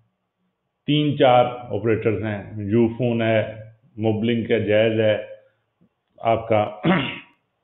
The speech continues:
ए, टेलीनॉर है, आपका जोंग है, वारिद है, ये ऑपरेटर्स हैं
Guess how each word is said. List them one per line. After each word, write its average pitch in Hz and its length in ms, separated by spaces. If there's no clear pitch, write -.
ए, 107 360
टेलीनॉर 120 540
है, 104 120
आपका 110 280
जोंग 117 380
है, - 420
वारिद 113 460
है, - 340
ये 151 520
ऑपरेटर्स 120 560
हैं 117 360